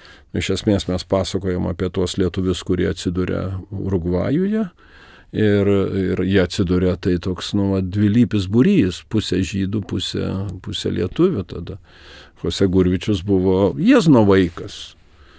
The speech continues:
Visiškai mažytis jis ten atsiduria, paskui tampa vienu žymiausių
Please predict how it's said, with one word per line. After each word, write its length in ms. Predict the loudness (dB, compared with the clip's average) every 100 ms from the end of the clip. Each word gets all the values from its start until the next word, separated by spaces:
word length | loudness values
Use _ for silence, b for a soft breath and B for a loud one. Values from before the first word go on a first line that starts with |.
| b b
Visiškai 480 | -12 -10 -6 0 2
mažytis 580 | 2 0 0 -2 -4 -6
jis 140 | -6 -2
ten 160 | 0
atsiduria, 480 | 0 -2 -2 0 0
paskui 300 | -2 -2 -2
tampa 380 | 0 -2 0 -2
vienu 320 | 0 -2 -2
žymiausių 760 | -2 -2 -2 -4 -6 -6 -2